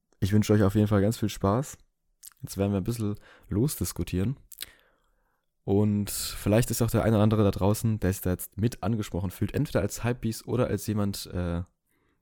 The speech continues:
dem, dem das zum Beispiel gar nicht <laughs> passt oder so. Gibt's ja auch viele, die da völlig dagegen sind. Wie sieht's eigentlich bei dir aus? Wo würdest du dich einordnen?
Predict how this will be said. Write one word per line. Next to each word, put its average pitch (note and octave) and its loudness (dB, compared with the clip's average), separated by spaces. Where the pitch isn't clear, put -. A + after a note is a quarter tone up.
dem, E2 -2
dem F2+ 0
das E2 -4
zum - -4
Beispiel E2 -2
gar D#2+ 0
nicht A2+ -4
<laughs> - -6
passt - 0
oder A#2 2
so. A2 -6
Gibt's - -10
ja D2+ 2
auch G#2 -2
viele, A2 -4
die G2 -2
da F#2 0
völlig A#2+ 0
dagegen G2 -4
sind. G2+ -6
Wie A2 0
sieht's - 0
eigentlich G#2+ 2
bei F#2 2
dir A2 4
aus? D3 0
Wo F#2+ -4
würdest G#2 2
du A2+ -2
dich - -6
einordnen? A#2 0